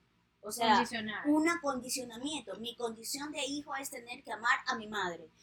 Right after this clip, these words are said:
Speaker 1: Mi condición de hijo es tener que ver siempre a mi padre. Mi co-, mi, mi condición de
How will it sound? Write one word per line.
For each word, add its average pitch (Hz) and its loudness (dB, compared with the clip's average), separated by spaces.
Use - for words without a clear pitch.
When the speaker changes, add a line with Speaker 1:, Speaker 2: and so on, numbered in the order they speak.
Speaker 1:
Mi 240 -6
condición 233 -2
de 277 -2
hijo 262 -6
es 277 -6
tener 247 -8
que 277 -2
ver 254 -6
siempre 294 -6
a 233 -2
mi 214 -8
padre. 185 4
Mi 240 -2
co-, - -6
mi, 294 4
mi 233 -8
condición 262 -2
de 294 4